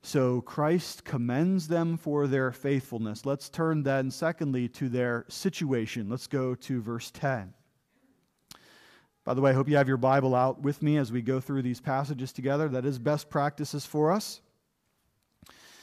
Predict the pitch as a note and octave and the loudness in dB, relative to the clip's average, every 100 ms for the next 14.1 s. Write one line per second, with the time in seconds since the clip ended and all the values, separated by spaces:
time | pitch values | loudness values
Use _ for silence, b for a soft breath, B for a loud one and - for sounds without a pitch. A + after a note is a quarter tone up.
0 | b b b b D3+ - F3+ G3 F#3+ G3 | b b b b -4 -2 0 6 8 8
1 | F3+ D#3+ D#3+ D#3 - F3 D3 C3 D#3+ - | 4 4 2 0 4 6 4 4 0 2
2 | F#3+ G#3+ G#3 F#3+ F3+ F#3 F#3 C3+ D3 D3 | 4 6 4 2 4 4 2 2 4 4
3 | C#3 D#3+ C#3 A2 F#3+ G#3+ G#3+ - A#3 C4+ | 4 2 2 4 6 8 4 0 6 8
4 | A#3 D3 - - _ _ _ _ _ _ | 8 6 -2 -18 _ _ _ _ _ _
5 | - G3 G#3 A3+ A3+ A3 G3 G#3+ G#3+ F#3 | 2 4 6 6 8 6 8 6 4 4
6 | G#3 G3 G2 - _ _ _ _ _ _ | 4 4 0 -16 _ _ _ _ _ _
7 | _ _ _ _ _ _ b b b b | _ _ _ _ _ _ b b b b
8 | b b D#3 D3 F#3+ F#3+ C3+ C3 D3+ E3+ | b b -2 4 8 8 6 4 8 8
9 | E3+ D#3 C3+ B2+ D3 D#3 E3+ - E3+ - | 8 4 2 0 4 6 4 2 -6 0
10 | E3 D#3 C#3+ - - F#3 F#3+ F3 E3+ E3+ | 4 4 2 -4 0 2 4 2 2 2
11 | D#3+ D#3+ D#3 - E3 B2+ B2+ A2+ B2+ B2+ | 2 0 -4 0 0 0 -2 -2 -2 -4
12 | C#3+ C#3+ C#3 C3 - D#3+ D#3+ - C3 - | -2 0 0 -2 0 0 0 -2 -6 -6
13 | D#3 - F#3+ G#3 G#3 F#3 F#3+ C3+ G2 - | -6 2 6 8 8 8 8 4 0 -10